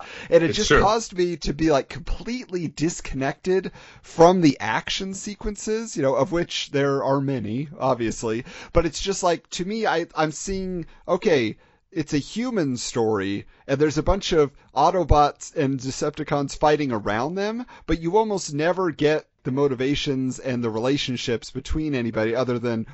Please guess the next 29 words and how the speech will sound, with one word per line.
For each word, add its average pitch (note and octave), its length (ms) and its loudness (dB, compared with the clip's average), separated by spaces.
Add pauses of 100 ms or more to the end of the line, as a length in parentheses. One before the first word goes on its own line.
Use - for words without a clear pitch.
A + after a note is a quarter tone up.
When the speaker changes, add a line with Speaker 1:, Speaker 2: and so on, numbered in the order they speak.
Speaker 1:
we're C#3+ 220 6
on C3+ 160 4
this B2 240 -2
team A#2 400 -2
and G#2+ 180 -6
we're A2 220 2
on G2+ 160 -2
this A2+ 260 -4
team. F2 400 -10 (400)
And C#3+ 280 0
they D#3 60 4
even G3+ 240 2
took - 280 4
the C#3+ 100 2
soul B2 840 2 (300)
out C3+ 160 6
of C3+ 100 4
Optimus C#3 480 2
Prime. B2+ 720 4 (260)
He's E3 380 -4
just, F3 460 4
like, C3 260 4
you C3+ 100 4
know, A2+ 240 4
a A#2 120 2
leader D3+ 420 2
on C#3+ 180 4
a B2+ 60 2
mission. A#2 600 0